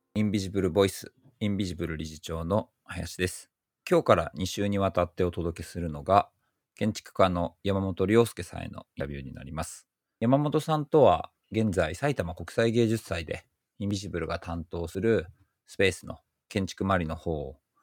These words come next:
お願いしているという関係で、だいたい一年ぐらいですね。もしかしたらもっとかな。一緒に今いただいています。で、まあ、再三お伝えさせてもらっている通り、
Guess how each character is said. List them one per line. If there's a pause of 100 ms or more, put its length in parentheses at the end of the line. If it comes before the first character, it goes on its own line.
(120)
お
願
い
し
て
い
る
と
い
う
関
係
で、 (480)
だ
い
た
い
一
年
ぐ
ら
い
で
す
ね。
も
し
か
し
た
ら
も
っ
と
か
な。 (100)
一
緒
に
今
い
た
だ
い
て
い
ま
す。 (380)
で、 (460)
ま
あ、
再
三
お
伝
え
さ
せ
て
も
ら
っ
て
い
る
通
り、